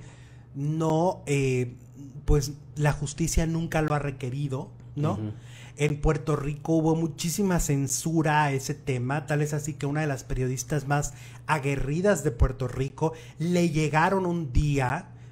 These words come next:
Speaker 1: la policía le llegó un día a este, a la, al estudio de graba-,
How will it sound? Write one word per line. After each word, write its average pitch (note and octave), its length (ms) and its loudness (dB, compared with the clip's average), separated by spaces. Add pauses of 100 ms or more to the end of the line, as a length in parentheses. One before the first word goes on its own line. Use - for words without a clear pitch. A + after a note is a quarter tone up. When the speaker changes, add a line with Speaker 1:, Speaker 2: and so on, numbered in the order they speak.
(240)
Speaker 1:
la D#3 220 2
policía C#3+ 460 2
le F3+ 140 4
llegó C#3 220 2
un D3+ 160 0
día C#3+ 500 2
a C3+ 240 4
este, C3+ 680 0
a C#3 120 2
la, C3 200 0
al C3 340 -2
estudio E3 480 2
de F3+ 80 2
graba-, C3 280 0